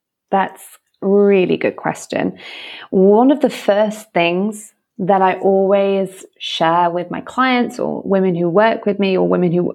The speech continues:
listen to the podcast is that embodiment is key. So we tend to live our lives from the neck up. You know, we're very, we're trained to be very cerebral, very mental. Everything is about thinking,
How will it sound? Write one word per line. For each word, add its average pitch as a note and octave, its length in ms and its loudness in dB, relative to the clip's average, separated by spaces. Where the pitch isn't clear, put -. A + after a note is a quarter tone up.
listen F3 280 -2
to - 100 -14
the E3+ 60 -14
podcast F3+ 640 -2
is F#3+ 400 2
that G#3 340 0
embodiment A3+ 800 2
is F#3+ 240 -4
key. - 460 -8
So A3 520 0
we C#4+ 600 2
tend A#3 380 0
to A3+ 100 0
live G#3 560 2
our G3 200 4
lives F#3 580 0
from F3+ 220 -4
the F3+ 80 0
neck - 420 -4
up. - 420 -4
You F#3+ 100 -2
know, F#3 240 0
we're G3 220 0
very, G#3 460 4
we're G#3 160 2
trained G#3 400 -2
to G#3 60 -12
be G3 120 0
very F#3 260 0
cerebral, A#3 800 0
very G3 320 0
mental. G#3 960 2
Everything G3+ 460 0
is F#3+ 140 -4
about F3 320 -2
thinking, A3 1000 -2